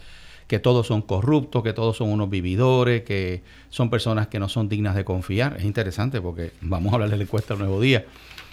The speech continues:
Y, y tú oyes a la gente decir eso, pero la gente sigue apoyando los pol-,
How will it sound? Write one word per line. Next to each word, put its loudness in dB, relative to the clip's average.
Y, 0
y -2
tú 4
oyes 6
a 6
la 6
gente 4
decir 2
eso, 0
pero 2
la 2
gente 0
sigue 2
apoyando 2
los -2
pol-, -4